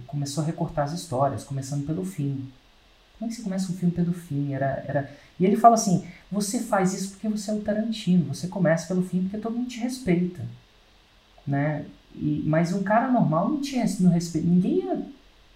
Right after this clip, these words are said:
porque imagina apresentando essa ideia pra alguém, né? Alguma coisa do tipo.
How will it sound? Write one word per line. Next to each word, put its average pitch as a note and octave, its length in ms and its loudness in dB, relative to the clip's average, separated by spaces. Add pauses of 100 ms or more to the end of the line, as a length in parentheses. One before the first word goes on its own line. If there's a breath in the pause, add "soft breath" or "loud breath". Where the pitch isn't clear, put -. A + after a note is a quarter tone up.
(220)
porque - 160 -4
imagina G#3+ 340 6
apresentando B3 540 4
essa E3 160 0
ideia C#3 260 2
pra - 140 -4
alguém, - 320 -6
né? - 160 -8
Alguma A3+ 160 -2
coisa D3+ 240 -2
do C#3 80 -6
tipo. - 260 -10